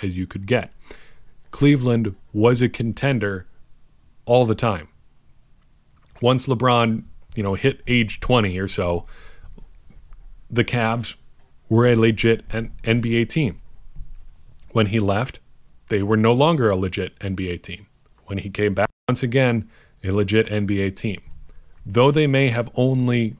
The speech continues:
won the big game, the big accomplishment, whatever, the championship once,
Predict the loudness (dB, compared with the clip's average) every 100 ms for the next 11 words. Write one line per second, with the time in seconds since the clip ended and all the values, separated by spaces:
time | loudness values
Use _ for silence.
0 | -4 2 4 4 0 0 -2 0 2 2
1 | 2 0 -6 -14 -20 -20 -20 -20 -20 -20
2 | -20 -18 -6 0 2 2 0 0 0 -2
3 | -2 -2 -2 -10 -8 2 6 6 4 -4
4 | -8 -6 0 2 2 2 0 0 0 2
5 | 2 2 -4